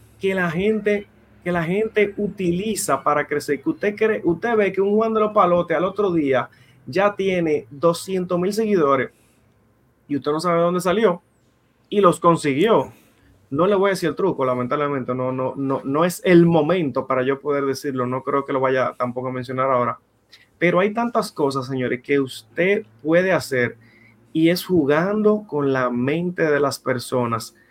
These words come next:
Y llega esa persona y ya y lo desplaza a usted, porque también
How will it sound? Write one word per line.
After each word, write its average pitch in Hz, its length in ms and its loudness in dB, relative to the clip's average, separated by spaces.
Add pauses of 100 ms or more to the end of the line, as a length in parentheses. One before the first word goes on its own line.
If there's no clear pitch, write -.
(800)
Y 202 240 -2
llega 240 300 4
esa 247 200 6
persona 160 580 4 (240)
y 180 160 2
ya 208 180 6
y 233 40 2
lo 226 100 6
desplaza 220 380 4
a 202 40 4
usted, 202 220 0
porque 180 220 -2
también 156 600 0